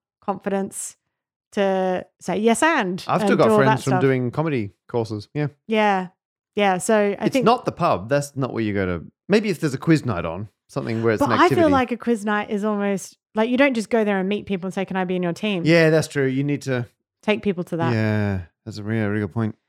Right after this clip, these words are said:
Speaker 1: I would say that making friends is a, there's a lot of it is about being proactive as well,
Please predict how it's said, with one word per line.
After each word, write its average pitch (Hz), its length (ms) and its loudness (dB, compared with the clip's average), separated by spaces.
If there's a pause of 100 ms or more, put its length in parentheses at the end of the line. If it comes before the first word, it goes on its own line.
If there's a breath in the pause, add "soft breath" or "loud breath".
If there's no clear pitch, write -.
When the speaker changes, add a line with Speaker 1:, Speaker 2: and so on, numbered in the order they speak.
(220)
Speaker 1:
I 254 60 2
would 269 100 2
say 392 220 2
that 339 320 -2
making 254 300 -2
friends 233 280 0
is 202 160 -4
a, 208 160 -2
there's 202 180 -2
a 208 60 0
lot 208 180 2
of 202 120 -2
it - 120 -4
is 185 120 -6
about 180 240 -6
being 190 260 -2
proactive 196 640 -2
as 175 160 -10
well, 202 360 -2